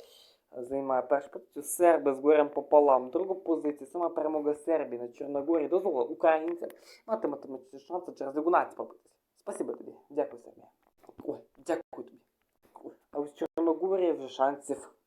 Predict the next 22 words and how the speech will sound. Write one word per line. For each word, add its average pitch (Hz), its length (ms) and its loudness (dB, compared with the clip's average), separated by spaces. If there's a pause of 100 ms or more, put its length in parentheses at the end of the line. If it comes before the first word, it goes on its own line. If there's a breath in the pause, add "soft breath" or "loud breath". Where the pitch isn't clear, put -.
(140)
не 120 180 -8
матиме. 110 360 -12
Тут - 180 -20
ось 123 180 -10
там 117 260 -10 (120)
Сербія - 280 -20 (100)
викрили 180 400 -10
таким 117 360 -14
чином. 151 260 -10 (680 loud breath)
Шанс 143 180 -10
для 120 120 -4
України 117 380 -10
відкрився. - 380 -18
Знаєте, 185 240 -2
схема 165 380 4
дуже 139 260 -2
запутана, 151 640 0
я 127 80 -4
навіть 147 340 -6
чесно 160 320 -2
не 131 80 -2
розумію. - 320 -10